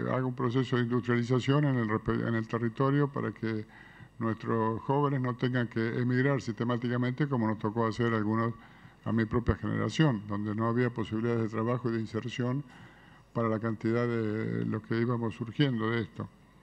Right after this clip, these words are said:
Con respecto a la, al proceso de, de formación de las universidades,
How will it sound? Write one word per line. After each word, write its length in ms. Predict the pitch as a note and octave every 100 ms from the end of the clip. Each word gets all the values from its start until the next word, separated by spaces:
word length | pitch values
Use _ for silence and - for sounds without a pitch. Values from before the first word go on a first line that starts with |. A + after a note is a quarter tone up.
| - - - - -
Con 120 | A#2+
respecto 360 | A#2 - D#3+ D#3
a 20 |
la, 220 | C3+ B2+ A#2+
al 100 | A#2+
proceso 600 | B2+ A#2 D3 C#3 B2 A#2
de, 640 | A#2+ A#2 A2+ A2 A2 A2 A2+ - - -
de 180 | A#2+ A2+ G#2+
formación 500 | A#2+ B2 A2+ C#3+ C#3+
de 140 | C3
las 180 | A#2+ A2+
universidades, 760 | A2+ A#2 A2 B2 D#3+ D#3+ C#3